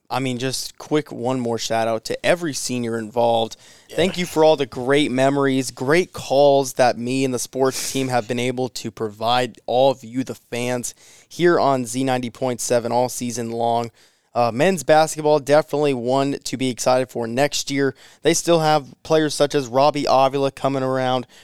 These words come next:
Speaker 1: Julian Larry, we hope to see him take a big step. We, we know Avila's gonna take that next step. We kinda already have the vision for it,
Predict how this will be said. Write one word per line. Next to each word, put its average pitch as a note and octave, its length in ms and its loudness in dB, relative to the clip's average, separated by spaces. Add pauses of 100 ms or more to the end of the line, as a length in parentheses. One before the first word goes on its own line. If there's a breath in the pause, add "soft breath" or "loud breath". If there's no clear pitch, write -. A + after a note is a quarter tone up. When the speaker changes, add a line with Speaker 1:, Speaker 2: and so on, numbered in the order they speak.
(120)
Speaker 1:
Julian F3 480 4
Larry, D3+ 560 2
we C#3+ 140 0
hope E3 140 6
to D3+ 80 -2
see D3+ 220 -2
him D3+ 160 0
take C#3+ 200 -2
a C3 60 2
big C#3 280 0
step. - 420 2 (300 soft breath)
We, F3 160 -4
we G#3 220 -2
know C#4 160 4
Avila's G#3+ 440 4
gonna G3 160 2
take G3+ 180 2
that F#3+ 140 0
next F#3+ 180 -2
step. F#3 180 0
We F#3+ 100 -2
kinda G#3 240 2
already F#3 320 2
have D#3+ 180 -2
the D3+ 200 -2
vision D#3 420 0
for E3 280 0
it, D#3+ 120 2